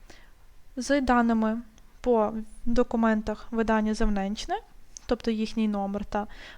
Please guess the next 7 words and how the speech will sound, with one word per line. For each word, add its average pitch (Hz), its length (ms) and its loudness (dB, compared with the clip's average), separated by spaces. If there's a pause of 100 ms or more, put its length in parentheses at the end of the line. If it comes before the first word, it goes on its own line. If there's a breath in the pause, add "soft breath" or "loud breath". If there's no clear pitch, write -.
дати 214 340 2
відвантаження, 311 800 0 (600 soft breath)
та 403 180 2
номер 269 420 2 (140)
замовлення 226 760 0
або 220 160 0
проформи 269 600 -2